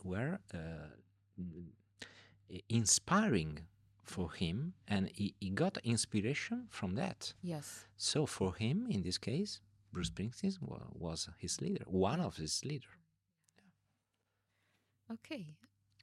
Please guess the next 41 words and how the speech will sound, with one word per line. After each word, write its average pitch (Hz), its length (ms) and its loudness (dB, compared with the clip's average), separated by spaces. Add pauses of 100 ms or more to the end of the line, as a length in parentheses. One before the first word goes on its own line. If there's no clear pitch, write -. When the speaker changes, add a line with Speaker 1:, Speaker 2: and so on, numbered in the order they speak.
(100)
Speaker 1:
And 98 120 2
he 87 40 2
Speaker 2:
Okay. 92 80 6
Speaker 1:
was 127 120 6
a 113 60 2
singer. 147 500 4 (140)
Speaker 2:
He 302 220 -2
was 277 160 2
a 185 60 2
singer, 233 340 2
yeah. 247 260 0
You, 185 200 0
Speaker 1:
Yeah. 208 60 -2 (120)
Speaker 2:
as 202 100 -4
you 233 80 -2
say, 269 180 2
you 196 120 4
can 190 120 0
find 214 280 2
inspi-, 214 300 2 (160)
Speaker 1:
Yeah. 214 80 2
Speaker 2:
inspiration 202 720 2
everywhere, 226 600 -4
anywhere, 185 480 2
Speaker 1:
Yeah. - 120 -8 (140)
Speaker 2:
and 170 200 -2
you 156 100 -4
Speaker 1:
Yeah. 101 60 -2
Speaker 2:
build 175 280 0
your 165 120 -6
Speaker 1:
Yeah, 120 160 2
Speaker 2:
base. 90 80 -4
Speaker 1:
but, 95 200 4
but 98 320 2
Bruce - 240 2
Springsteen, - 680 -2
Bu-, 92 180 2
Bruce 104 480 2
Springsteen 76 600 -2
is 76 160 -2
a 76 160 -4